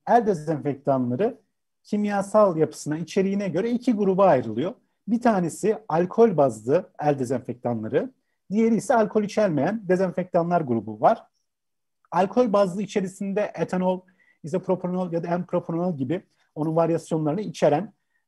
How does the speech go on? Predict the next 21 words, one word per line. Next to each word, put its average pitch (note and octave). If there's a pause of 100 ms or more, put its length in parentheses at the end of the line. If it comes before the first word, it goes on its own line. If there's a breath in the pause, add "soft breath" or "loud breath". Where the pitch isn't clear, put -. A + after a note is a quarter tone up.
e, C#3 (440)
içeriğe F3+
sahiptir. C3+ (260 soft breath)
Alkolsüzlere G#3
baktığımız G#3+
zaman D#3 (720)
bunlar F3+
işte D#3
benzokolyum, E3+
klorür, E3+
triklosan F3+
gibi, C3 (600)
e, C3
maddeler F#3
içerir. - (520 soft breath)
Ama A3+
tabii A#3+
ki F#3 (520)
şu -
an F#3+
için D#3